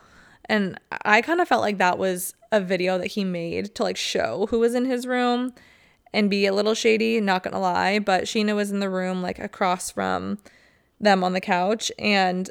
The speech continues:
then later on, she said that she was, like, there to defend Ariana or there to, like, defend someone. I'm like, I don't understand how that happens, but hopefully we get more, more deets on that.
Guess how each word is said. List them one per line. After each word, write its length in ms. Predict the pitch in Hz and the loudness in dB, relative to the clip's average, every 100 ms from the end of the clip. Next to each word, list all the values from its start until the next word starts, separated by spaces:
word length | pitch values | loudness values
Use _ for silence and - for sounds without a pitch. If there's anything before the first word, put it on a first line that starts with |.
| - | -2
then 480 | 208 208 226 220 - | 2 4 2 0 -4
later 460 | - 202 196 196 202 | -4 -2 0 0 0
on, 300 | 190 185 185 | 0 0 -2
she 140 | - | -4
said 160 | 208 190 | -4 -4
that 120 | - | -6
she 140 | - 196 | -6 -6
was, 100 | 185 | -6
like, 180 | 185 | -4
there 200 | 175 180 | 0 2
to 180 | 185 196 | 0 -2
defend 1000 | 180 180 - - 92 87 - 208 214 - - _ _ - | -4 -4 -6 -6 -4 -4 -4 -6 -8 -12 -18 _ _ -4
Ariana 800 | 208 - 104 - 233 277 349 247 | 0 2 0 -2 -2 -2 0 0
or 40 | |
there 200 | 202 196 | 0 0
to, 100 | 202 | 0
like, 160 | 196 190 | -2 -4
defend 380 | 196 - 196 202 | -6 -4 -6 -4
someone. 260 | 220 226 | -2 0
I'm 80 | 202 | 0
like, 200 | 196 185 - - | -2 -6 -12 -4
I 80 | 208 | -2
don't 240 | 220 214 - | 0 -2 -6
understand 460 | 208 190 196 190 | -6 -4 -4 -2
how 160 | 202 185 | 0 2
that 200 | 180 180 | 2 0
happens, 440 | 190 175 190 196 | 0 -2 -2 -4
but 400 | - 95 90 - _ - - _ _ _ _ _ _ _ _ _ _ - | -2 -2 0 -2 _ -20 -20 _ _ _ _ _ _ _ _ _ _ -10
hopefully 320 | 214 208 214 | -6 -2 0
we 120 | 190 | 0
get 140 | 185 185 | -2 -2
more, 460 | 202 - 98 - - _ | -2 -4 -4 -10 -16 _
more 220 | 214 202 | -6 -4
deets 360 | 202 90 - - | -4 -8 -10 -8
on 120 | - | -8
that. 260 | - 67 | -10 -12